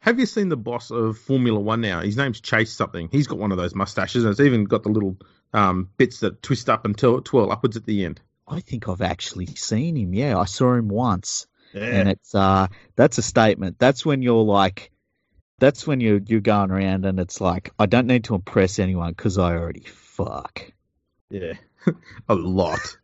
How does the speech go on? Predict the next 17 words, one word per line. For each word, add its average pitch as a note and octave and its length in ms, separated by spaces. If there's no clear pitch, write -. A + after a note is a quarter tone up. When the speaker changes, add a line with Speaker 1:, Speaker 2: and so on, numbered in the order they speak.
Speaker 2:
<laughs> - 420
A A#2+ 60
lot, A#2+ 380
yeah. G2+ 320
I F#2+ 80
just E2+ 180
snap F#2 280
my G2+ 160
fingers. F2+ 580
Boom. G#2 320
Speaker 1:
Bang. G#2 320
Bang, A2 240
it's G2 140
happening. G2 420
It's G#2 180
on. F#2 260
Um, B2+ 600